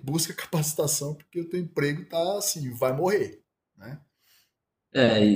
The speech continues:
Speaker 2: isso é, é um pouco inevitável, né? Aproveitando o seu gancho aí que você falou de B P M N,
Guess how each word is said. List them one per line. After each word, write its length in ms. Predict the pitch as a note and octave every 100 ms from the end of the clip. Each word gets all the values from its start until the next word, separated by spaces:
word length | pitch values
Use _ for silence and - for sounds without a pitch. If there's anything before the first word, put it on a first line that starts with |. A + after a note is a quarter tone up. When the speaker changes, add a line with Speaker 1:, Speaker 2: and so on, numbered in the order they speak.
| -
Speaker 2:
isso 680 | A#2 A#2+ A#2+ C#3 C#3+ C#3+ B2
é, 680 | A2+ A#2+ A#2+ - - _ A2+
é 40 |
um 140 | C3+
pouco 320 | C#3 C3+ D3+ D3
inevitável, 800 | D3 C#3+ D#3+ D#3 C3 A#2 A2 G#2+
né? 180 | G#2+
Aproveitando 560 | G#2+ A#2+ A#2 D3+ D#3+ F#3+
o 40 |
seu 240 | F#3 F3+ C3
gancho 400 | C#3 D#3 D#3+ D3
aí 120 | D3+
que 80 | D3
você 300 | B2+ - C3
falou 280 | B2+ C3 B2+
de 100 | A#2+
B 140 | B2
P 100 | -
M 320 | B2 B2 A2
N, 400 | A#2 D#3+ C3+ G#2